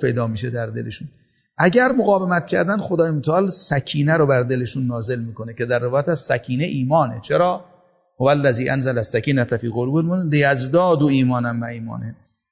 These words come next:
ایمانشون رو کاملتر می‌کنه، اونا رو توی وادی کاملتری از ایمان می‌بره،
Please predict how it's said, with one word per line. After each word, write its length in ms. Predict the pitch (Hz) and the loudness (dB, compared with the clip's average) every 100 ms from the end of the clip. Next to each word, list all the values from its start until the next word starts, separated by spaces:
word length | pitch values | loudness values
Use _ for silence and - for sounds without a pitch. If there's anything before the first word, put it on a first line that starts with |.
| - | 4
ایمانشون 500 | 156 196 226 - - | 6 6 4 2 -2
رو 60 | |
کاملتر 540 | 147 123 117 110 117 110 | -4 -4 -4 -4 -6 -6
می‌کنه، 280 | 107 120 123 | -8 -8 -4
اونا 180 | 147 | -2
رو 80 | 175 | -4
توی 140 | 170 170 | -4 -4
وادی 420 | 139 131 127 170 | 0 0 2 -2
کاملتری 580 | - 131 127 123 151 127 | -2 -2 -2 0 0 0
از 120 | 113 | -2
ایمان 280 | 120 117 117 | -4 -6 -6
می‌بره، 380 | 113 117 113 | -8 -6 -8